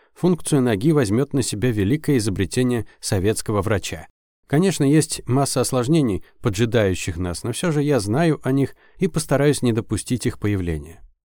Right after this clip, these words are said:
Наркозная маска была уже давно снята, и школяр медленно просыпался. Наконец он открыл глаза и, увидев меня, спросил: «Сергей Никитыч, так что,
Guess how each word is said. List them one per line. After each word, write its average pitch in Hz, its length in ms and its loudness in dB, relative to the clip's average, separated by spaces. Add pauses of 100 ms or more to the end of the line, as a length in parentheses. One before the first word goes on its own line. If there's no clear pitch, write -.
(320)
Наркозная 151 580 2
маска 160 320 2
была 131 260 2
уже 139 160 4
давно 131 300 2
снята, 139 480 0
и 110 100 2
школяр 117 440 0
медленно 123 480 2
просыпался. 101 720 -4 (420)
Наконец 127 680 2
он 117 220 0
открыл 110 360 0
глаза 92 460 0 (240)
и, - 80 -2
увидев 156 420 2
меня, 135 280 2
спросил: 101 580 -2 (180)
«Сергей 143 440 2
Никитыч, 156 560 2
так - 220 -4
что, - 340 0